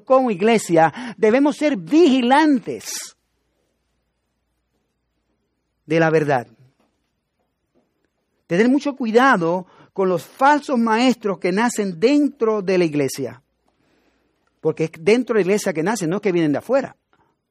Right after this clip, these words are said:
Y empiezan con enseñanzas sutiles, fáciles. Por eso aquí en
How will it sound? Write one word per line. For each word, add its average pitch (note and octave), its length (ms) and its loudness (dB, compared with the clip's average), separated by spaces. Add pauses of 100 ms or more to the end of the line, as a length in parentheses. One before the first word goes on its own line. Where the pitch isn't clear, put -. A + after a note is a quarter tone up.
(1000)
Y F#3+ 120 2
empiezan C4+ 320 0
con A3 160 0
enseñanzas G#3+ 520 -2
sutiles, F#3+ 520 -4
fáciles. G#3+ 640 -8 (3500)
Por C3 160 -12
eso C#3 200 -8
aquí D3 300 -4
en B2 380 -4